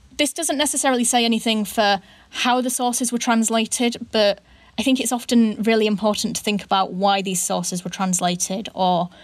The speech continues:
why it was that certain areas were of interest or were getting money or who was behind them. You know, w-, we're looking at a situation where two of the big names dealing with Ibn Fadlan in the twentieth century,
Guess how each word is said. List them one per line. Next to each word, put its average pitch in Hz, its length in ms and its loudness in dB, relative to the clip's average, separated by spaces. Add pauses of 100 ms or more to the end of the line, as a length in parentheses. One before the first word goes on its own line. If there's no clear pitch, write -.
(360)
why 208 280 4
it 196 180 -2
was 185 300 0
that - 160 -8
certain 190 400 -2
areas 180 360 0
were 185 140 -4
of 175 100 -2
interest 185 640 -2
or 185 100 -2
were 175 100 -2
getting 175 300 -4
money 180 280 -2
or 180 140 0
who 247 220 4
was 247 160 2
behind 196 460 -2
them. 170 280 -4 (400)
You 190 80 -4
know, 175 100 0
w-, 208 240 -6
we're 214 160 2
looking 220 300 0
at 190 180 2 (360)
a 196 40 -2
situation 202 640 0
where 185 280 0
two 240 220 2
of 214 140 -2
the 208 40 -4
big 214 300 -2
names 208 400 2
dealing 208 300 2
with 190 100 0
Ibn 190 220 0
Fadlan 190 440 0
in 196 120 -2
the 180 60 -4
twentieth 185 420 -2
century, 190 640 -2